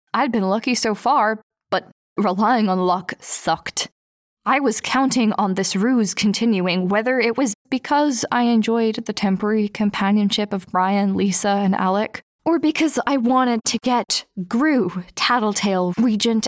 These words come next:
and Bitch carted off to jail and prove Arms Master wrong. I was aware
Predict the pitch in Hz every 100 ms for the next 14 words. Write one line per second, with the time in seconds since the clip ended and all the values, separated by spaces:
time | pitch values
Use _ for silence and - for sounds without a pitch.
0 | - 202 180 - 185 - - - - _
1 | _ _ - 214 202 208 170 - 214 196
2 | 180 170 175 202 208 - 202 202 185 180
3 | 185 180 185 165 165 - 180 170 175 170
4 | 180 170 185 160 _ _ _ _ _ _
5 | _ 190 190 185 202 190 - - _ _
6 | _ 202 - - - -